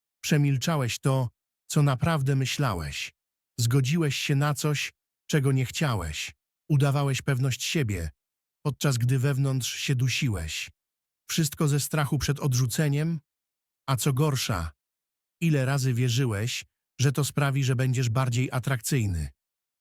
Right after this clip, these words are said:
Posłuchaj, nikt ci tego nie powie, ale ja ci to powiem. Zadowalanie nie przyciąga. Błaganie nie zdobywa. Ustępowanie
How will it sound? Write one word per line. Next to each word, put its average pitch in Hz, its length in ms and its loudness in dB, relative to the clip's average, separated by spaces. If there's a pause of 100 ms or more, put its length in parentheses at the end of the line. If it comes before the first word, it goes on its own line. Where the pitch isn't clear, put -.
(260)
Posłuchaj, 139 580 0 (440)
nikt 151 380 2
ci - 160 -4
tego 131 240 0
nie 139 140 2
powie, 98 420 -2 (520)
ale 143 180 2
ja 143 140 0
ci 143 140 -4
to 135 120 -2
powiem. 95 480 -4 (500)
Zadowalanie 147 800 0 (280)
nie 147 160 4
przyciąga. 82 680 -2 (460)
Błaganie 120 640 0 (200)
nie 139 180 4
zdobywa. 117 580 -2 (500)
Ustępowanie 151 800 0